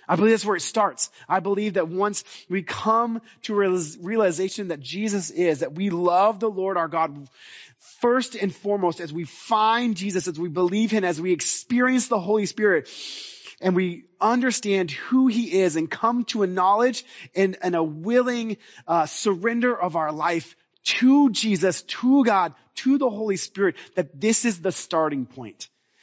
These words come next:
And so our goal as a church is not just to be satisfied with just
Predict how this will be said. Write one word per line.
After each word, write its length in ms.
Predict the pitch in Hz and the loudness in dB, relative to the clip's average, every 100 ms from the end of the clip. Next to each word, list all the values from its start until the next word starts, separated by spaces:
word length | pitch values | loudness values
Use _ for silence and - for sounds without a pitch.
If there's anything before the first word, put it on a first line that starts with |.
| - - | -12 -4
And 120 | 185 | -2
so 160 | 220 214 | 2 2
our 160 | 185 | 2
goal 340 | 151 190 208 208 | -2 -2 0 -2
as 120 | 180 | -4
a 60 | |
church 420 | 139 - 196 - - - - | -6 -4 -4 -6 -12 -8 -4
is 160 | 170 | -2
not 240 | 185 180 185 | 2 0 0
just 200 | 208 220 | -6 -6
to 80 | |
be 140 | 185 185 | -4 -4
satisfied 800 | - 175 160 180 - 165 170 147 - - | -2 -2 -2 -2 -4 -2 -2 -4 -12 -4
with 340 | 160 170 - 147 | 0 0 -4 -12
just 680 | 120 123 190 190 - - | -6 -2 0 0 -2 -12